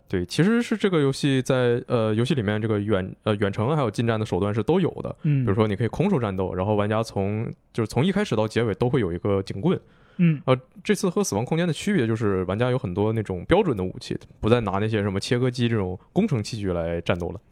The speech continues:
Speaker 2: 哦。
Speaker 1: 呃，只不过呢，这次的弹药非常少，然后就像这个，呃，刚才说的需要肉搏。就生存恐怖游戏确实是这样的。
Speaker 2: 嗯。
Speaker 1: 因为你看那个《生化危机》，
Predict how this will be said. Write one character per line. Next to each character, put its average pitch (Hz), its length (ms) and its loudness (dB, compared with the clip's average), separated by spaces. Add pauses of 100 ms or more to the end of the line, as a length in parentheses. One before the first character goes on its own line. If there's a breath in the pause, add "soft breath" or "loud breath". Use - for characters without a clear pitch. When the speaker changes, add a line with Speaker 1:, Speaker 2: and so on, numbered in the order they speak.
Speaker 2:
哦。 131 580 0
Speaker 1:
呃， 123 80 2
只 113 100 -4
不 110 80 0
过 226 200 4
呢， 117 100 0
这 127 100 0
次 - 100 -4
的 113 120 2
弹 156 120 0
药 143 140 0
非 139 100 -2
常 160 140 0
少， - 320 -2
然 98 120 -12
后 87 120 0
就 92 160 -4
像 92 300 -2
这 92 100 -8
个， 90 340 -4 (280 soft breath)
呃， 90 220 -2
刚 107 120 0
才 110 80 2
说 139 180 0
的 92 140 0
需 - 140 -4
要 92 120 2
肉 151 200 0
搏。 98 260 -8 (340 soft breath)
就 - 60 -8
生 185 180 2
存 185 120 4
恐 135 120 0
怖 113 120 0
游 107 80 2
戏 113 100 -2
确 113 140 -2
实 110 100 0
是 110 100 0
这 113 120 0
样 110 200 0
的。 98 80 -6 (180)
Speaker 2:
嗯。 160 280 4
Speaker 1:
因 139 80 4
为 156 100 2
你 135 80 0
看 123 200 -2
那 120 80 0
个 110 200 0
《生 127 140 0
化 147 80 2
危 135 100 2
机》， 143 240 0